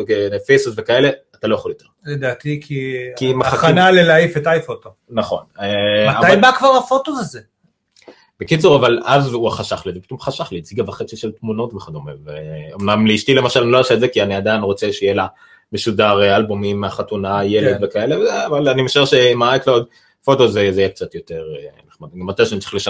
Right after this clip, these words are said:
Speaker 1: לעשות את ה-Family Sharing, שאני עדיין מפחד להיכנס לזה.
Speaker 2: אני התחלתי את ה-Family Sharing, כשגיליתי שאומנם הבן שלי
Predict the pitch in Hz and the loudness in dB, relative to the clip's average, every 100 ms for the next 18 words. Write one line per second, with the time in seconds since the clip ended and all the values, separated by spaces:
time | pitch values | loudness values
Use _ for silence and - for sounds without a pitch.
0 | 95 98 92 - 104 - - 117 107 92 | -6 -6 -6 -8 -10 -12 -4 -2 0 -2
1 | - 87 87 80 82 87 85 - - 78 | -8 -12 -12 -14 -10 -10 -10 -16 -16 -16
2 | 78 71 - 71 _ _ _ - 139 175 | -16 -20 -20 -20 _ _ _ -4 -4 -2
3 | 175 170 175 143 - 127 120 - 135 156 | -2 -2 -2 -4 -6 -8 -8 -6 -2 0
4 | 180 - 135 120 127 151 151 175 143 143 | -2 -2 -4 -4 -4 -4 -2 -4 -2 2
5 | 135 135 135 139 165 165 156 156 143 131 | 2 2 0 2 4 2 -2 -8 -6 -4
6 | 127 123 123 156 170 165 131 127 156 | -4 -6 -4 -2 -2 -2 -2 -2 -2